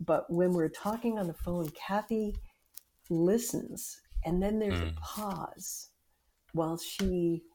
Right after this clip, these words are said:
Speaker 1: considers the, what she's heard. And that active listening is, uh, so much a part of who you are, Kathy, that, um,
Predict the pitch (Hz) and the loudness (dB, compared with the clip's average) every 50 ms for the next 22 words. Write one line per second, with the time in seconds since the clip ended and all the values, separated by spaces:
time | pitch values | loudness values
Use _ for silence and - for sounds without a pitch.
0 | _ _ _ _ _ _ _ _ - - 180 175 - - - - 247 233 233 190 | _ _ _ _ _ _ _ _ -2 -2 0 0 0 0 2 2 4 6 6 6
1 | - - - - - - - - - - _ _ _ _ _ _ - 156 147 156 | 6 2 -2 -6 -8 -10 -10 -12 -16 -20 _ _ _ _ _ _ -8 -6 -6 -8
2 | 160 - 156 151 151 143 139 143 - - - - - - - - 165 180 175 175 | -6 -4 -4 -2 -2 -2 0 0 0 0 0 -2 -2 -2 0 0 4 4 4 4
3 | - - - 160 - - - 208 202 185 156 - - - - - - - - - | 2 0 -2 -2 -2 -2 -2 0 2 2 2 0 -2 -6 -12 -16 -20 -20 -20 -20
4 | _ _ 175 190 190 175 196 202 214 226 226 - - - _ _ _ _ _ - | _ _ 2 2 4 4 4 4 4 4 2 2 -2 -10 _ _ _ _ _ -6
5 | 196 - - - - _ - - - - - - - - 170 190 202 - - 190 | -6 -6 -6 -8 -16 _ -4 -4 -4 -4 -4 -8 -8 -8 -6 -6 -4 0 0 2
6 | 165 165 156 160 180 202 196 - - 180 151 196 - - - - - 170 165 160 | 2 2 4 4 4 4 2 -2 -2 -2 -2 -2 -4 -6 -8 -2 2 2 4 4
7 | 156 151 156 - - - - - - 156 151 147 147 147 - - - 214 196 185 | 2 0 -2 -6 -8 -8 -10 -8 -6 -4 -2 0 0 0 0 2 2 2 4 4
8 | 180 180 - 165 - - - 175 175 175 165 143 - - - - 196 190 180 165 | 0 -2 -4 -10 -10 -6 -2 2 4 4 4 4 2 -2 -2 2 2 4 4 4
9 | 170 160 160 151 151 156 170 165 139 127 139 - _ - - - 120 - 120 - | 4 4 4 2 2 2 2 0 0 -2 -4 -8 _ -20 -10 -6 -6 -6 -6 -6
10 | - - - - - _ - - - - - - - _ - 170 165 - - - | -8 -8 -10 -10 -12 _ -20 -20 -20 -20 -20 -20 -20 _ 0 0 0 0 -2 -8
11 | _ _ - 170 160 160 160 160 160 185 - - | _ _ 0 2 2 2 2 0 -2 -4 -4 -6